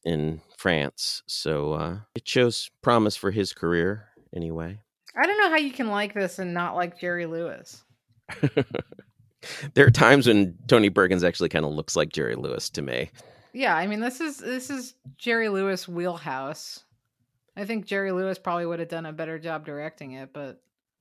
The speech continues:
Speaker 1: Mm. I think Brigitte Bardot is funnier than, in this than Jerry Lewis is in anything.
Speaker 2: She just, I couldn't, I could not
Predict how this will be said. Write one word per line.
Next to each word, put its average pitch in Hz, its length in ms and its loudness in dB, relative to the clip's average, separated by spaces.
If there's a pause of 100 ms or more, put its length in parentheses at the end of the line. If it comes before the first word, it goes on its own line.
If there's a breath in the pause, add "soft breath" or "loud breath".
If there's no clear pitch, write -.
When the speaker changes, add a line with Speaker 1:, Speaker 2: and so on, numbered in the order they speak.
(180)
Speaker 1:
Mm. 104 360 -8 (600 soft breath)
I - 60 -2
think 113 180 2
Brigitte 92 320 0
Bardot 80 320 6
is 78 120 2
funnier 82 420 0
than, 80 300 -4 (340)
in 80 160 -8
this 80 240 -4
than 80 220 -4
Jerry 80 220 0
Lewis 80 440 -2 (240)
is 73 300 -4
in 78 240 -2
anything. 80 580 -4 (260 soft breath)
Speaker 2:
She - 220 -10
just, 311 300 -6
I 240 100 -6
couldn't, 262 440 -4 (120)
I 202 120 -12
could 170 220 -10
not 180 560 -2